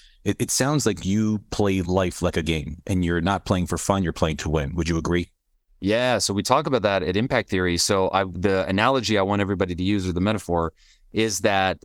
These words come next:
Speaker 2: a company is not a family, a company is a team. We are building a championship team, and our goal is to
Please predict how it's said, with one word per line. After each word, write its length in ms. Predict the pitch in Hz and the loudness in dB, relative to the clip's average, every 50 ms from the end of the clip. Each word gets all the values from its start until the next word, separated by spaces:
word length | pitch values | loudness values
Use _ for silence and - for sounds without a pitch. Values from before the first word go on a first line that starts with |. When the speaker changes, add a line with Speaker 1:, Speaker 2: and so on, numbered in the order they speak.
| - | -4
Speaker 2:
a 100 | 92 92 | -4 -4
company 540 | - - 135 139 135 139 127 131 127 123 120 | -2 0 -2 0 0 0 0 0 2 2 2
is 240 | 87 101 98 90 90 | 2 2 0 2 2
not 140 | 92 87 87 | 2 2 2
a 40 | |
family, 400 | 87 - 110 143 190 220 233 220 - | 2 2 2 2 2 2 0 0 -2
a 60 | - | -4
company 340 | - - 123 110 120 117 110 | -2 0 0 0 2 2 0
is 120 | 107 90 95 | 0 0 -2
a 60 | 87 | -4
team. 400 | - - 110 90 73 67 69 - _ _ _ | -2 0 0 0 0 -4 -6 -10 _ _ _
We 280 | - 82 90 120 160 175 | -10 -4 -2 0 0 2
are 100 | 165 151 | 0 0
building 340 | 113 131 127 123 113 113 104 | 2 2 2 2 2 2 0
a 80 | 95 | 0
championship 680 | 95 - - 123 123 107 117 110 101 95 - 101 - - | 0 0 0 0 0 0 0 0 0 0 0 -2 -2 0
team, 300 | - 127 160 180 185 170 | 0 0 2 2 2 2
and 80 | 123 | 2
our 80 | 107 101 | 0 0
goal 420 | 95 98 113 117 117 117 113 104 | 0 2 2 2 4 2 2 0
is 220 | 78 101 101 - - | 0 0 -2 -2 -2
to 400 | - 110 101 98 98 95 92 - | -2 -2 0 0 0 0 -2 -4